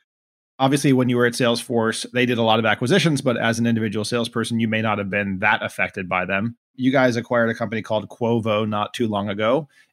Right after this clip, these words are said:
and there you might have needed some mentorship <laughs> and guidance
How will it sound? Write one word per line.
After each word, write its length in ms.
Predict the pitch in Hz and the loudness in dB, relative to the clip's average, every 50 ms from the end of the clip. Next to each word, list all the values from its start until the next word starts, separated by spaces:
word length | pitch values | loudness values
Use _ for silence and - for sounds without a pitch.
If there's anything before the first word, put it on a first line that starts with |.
| _ _ | _ _
and 580 | - 113 113 110 110 110 110 110 110 110 107 - - | -2 0 0 2 2 0 0 0 -2 -2 -4 -6 -8
there 540 | - 104 104 117 117 117 117 117 117 120 117 | -8 -4 0 2 2 4 4 4 4 2 2
you 180 | 113 110 113 107 | 0 0 0 0
might 160 | 113 113 113 | 2 2 2
have 120 | 117 113 | 2 0
needed 280 | 113 110 110 120 117 - | 0 0 0 0 -2 0
some 280 | - 156 170 175 156 | 2 2 2 4 4
mentorship 680 | 131 117 104 110 - 120 113 113 - - - 208 190 - | 2 2 0 0 -2 -2 -2 0 2 4 4 4 4 4
<laughs> 20 | |
and 200 | 180 143 131 120 | 2 0 0 0
guidance 520 | - 110 107 107 110 123 147 147 - - | 2 2 2 2 2 0 -4 -6 -6 -10